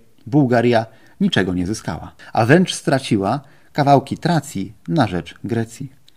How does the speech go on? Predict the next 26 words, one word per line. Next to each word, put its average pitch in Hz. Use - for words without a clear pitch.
Grecja 120
natomiast 101
dołączy 113
do 104
wojny, 92
chcąc 156
nie 95
chcąc, 107
dopiero 151
w 156
tysiąc 120
dziewięćset 101
szesnastym -
roku. -
Więc 120
na 113
koniec 170
tysiąc 107
dziewięćset 135
piętnastego 107
roku 113
sytuacja 160
na 120
froncie 120
była 101
taka. -